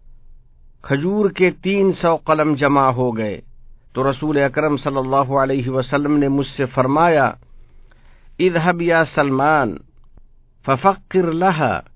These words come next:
فاذا فرغت فأتنی اکون انا اضعها بیدی۔" "سلمان، اب جاؤ اور ان پودوں کو گاڑنے کے لیے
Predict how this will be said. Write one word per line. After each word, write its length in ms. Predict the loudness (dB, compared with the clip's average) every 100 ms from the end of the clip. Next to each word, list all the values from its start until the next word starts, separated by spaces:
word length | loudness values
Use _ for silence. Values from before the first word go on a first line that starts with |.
| -20 -20 -20 _ _ -20 -20 -20 -20 -20 -20 -20 -6
فاذا 380 | -2 0 2 2
فرغت 560 | 2 0 2 2 0 -2 0
فأتنی 680 | 0 0 0 2 2 2 0 -4 -18 -20 -6
اکون 640 | -6 -4 -2 0 0 -2 2
انا 280 | 2 4 2
اضعها 760 | 0 0 0 0 -6 -2 0 0
بیدی۔" 800 | 0 0 0 0 -2 -6 -18 -20 -20 -20 -20 _ -20 -20 -20 -20 -20 -4
"سلمان، 540 | 0 2 4 4 2 -2 -10 -2
اب 220 | -2 2
جاؤ 380 | 4 4 2 -2 -8 0
اور 300 | 4 4 4
ان 140 | -2
پودوں 440 | -2 0 0 0 -2
کو 220 | -2 -4
گاڑنے 480 | 0 0 2 0 0
کے 200 | -2 -4
لیے 360 | -2 0 0